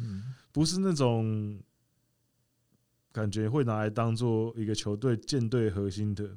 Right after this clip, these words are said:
Speaker 2: 捕手。
Speaker 1: 嗯哼。
Speaker 2: 对，那马丁尼斯至少打击不错，然后，呃，守备也不差，那年纪也不到太大，对，
Speaker 1: 对啊。
Speaker 2: 所以我觉得
Speaker 1: 不大。
Speaker 2: 我，我个人，
Speaker 1: 也不贵。
Speaker 2: 我个人，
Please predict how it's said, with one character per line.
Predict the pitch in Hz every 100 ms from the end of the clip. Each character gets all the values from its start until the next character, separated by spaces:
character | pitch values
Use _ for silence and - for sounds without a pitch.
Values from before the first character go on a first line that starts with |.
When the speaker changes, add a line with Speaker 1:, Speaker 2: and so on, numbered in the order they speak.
| -
Speaker 2:
捕 | 98 98
手。 | 113 98
Speaker 1:
嗯 | 113 113 120
哼。 | 127 _ _
Speaker 2:
对， | - 120
那 | 151 143 127 _ _ _ _ _
马 | 123 117
丁 | 143 147
尼 | 123
斯 | 120
至 | 135
少 | 120 101
打 | 98 92
击 | - 95
不 |
错， | 90 - 92 98
然 | 107 95
后， | 110 101 95 - - - - - _ -
呃， | 101 87
守 | - 107
备 | 90 139 104
也 |
不 | 90
差， | - 92 87 - _ _ _ _ -
那 | 104 98
年 | 104 110
纪 | 147
也 | 120
不 | 95
到 | 104 120
太 | 107 120
大， | 107 107 90 - _ _ _ _ _ _ -
对， | 101
Speaker 1:
对 |
啊。 |
Speaker 2:
所 | 110
以 |
我 | 110 104
觉 | 104
得 | 104 104 101
Speaker 1:
不 | 98
大。 | 101 98 - _ _ _ _ - _ - - - _ _ _ _ _
Speaker 2:
我， | 123 110 -
我 | 117
个 | 185
人， | 135
Speaker 1:
也 |
不 | 160
贵。 | 143 117 -
Speaker 2:
我 | 117
个 | 107
人， | 185